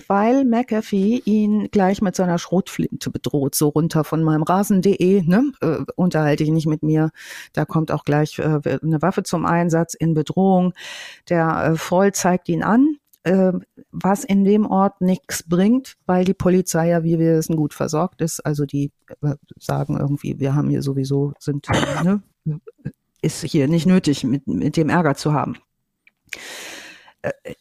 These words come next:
in der Folge werden plötzlich seine Hunde vergiftet gefunden. Also, m-, lange Geschichte in dieser Doku, ich kürze das mal ab.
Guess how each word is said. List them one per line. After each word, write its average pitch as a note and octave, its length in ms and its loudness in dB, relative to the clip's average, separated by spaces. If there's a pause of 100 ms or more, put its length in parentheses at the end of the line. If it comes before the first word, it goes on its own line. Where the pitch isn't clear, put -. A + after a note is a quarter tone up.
(180)
in A3+ 100 4
der G#3+ 140 4
Folge C#4+ 320 4
werden G3+ 240 2
plötzlich G#3 420 -2
seine F#3+ 300 2
Hunde C4 240 4
vergiftet - 720 -2
gefunden. - 680 -4 (1500)
Also, D#3 520 2
m-, D#3 760 -4
lange E3 340 2
Geschichte E3 460 -2
in C#3+ 180 0
dieser E3 280 0
Doku, F#3 360 0
ich E3+ 160 -2
kürze - 280 -2
das E3 180 -4
mal D3+ 180 0
ab. F#3 260 -2